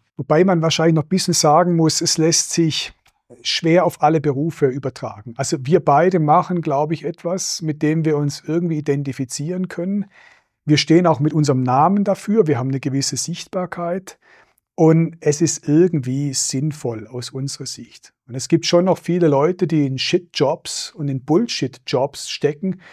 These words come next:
Und dass die jetzt nicht so eine große Lust haben, da ihre ganze Lebensenergie reinfließen zu lassen,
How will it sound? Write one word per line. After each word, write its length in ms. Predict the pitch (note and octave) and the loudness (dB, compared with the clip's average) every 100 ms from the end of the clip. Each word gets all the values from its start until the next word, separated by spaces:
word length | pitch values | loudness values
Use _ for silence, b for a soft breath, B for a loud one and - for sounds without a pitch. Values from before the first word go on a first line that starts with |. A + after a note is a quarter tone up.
| B B B B | B B B B
Und 300 | E3 D#3+ - | 4 4 2
dass 200 | D3+ - | 0 2
die 220 | F3 A3 | 2 4
jetzt 280 | G#3 - - | 4 2 -2
nicht 280 | F3+ F#3+ - | -4 -2 0
so 480 | F3+ D#3+ D3+ D3 D3 | 4 6 8 6 2
eine 140 | C#3+ | -4
große 460 | C3 C3 F#3+ G3 E3+ | -2 0 0 0 0
Lust 380 | D#3+ F3+ - | 0 0 -2
haben, 540 | C#3+ C#3+ C#3 D3 C#3+ D#3 | 0 2 2 0 -2 0
da 200 | C#3+ C#3 | 2 2
ihre 320 | C3+ D3+ C#3 | 2 2 2
ganze 300 | D3 E3 - | 0 -2 -2
Lebensenergie 800 | C3+ D3+ G3+ G3 D#3 C3+ C3 C#3+ | -4 -2 -2 -2 -2 -6 -4 -4
reinfließen 720 | C3 B2 D3 C#3+ C3+ D3+ D3 | -4 -4 -6 -6 -6 -6 -6
zu 120 | D3+ C#3+ | -8 -6
lassen, 320 | C#3 D3 | -4 -6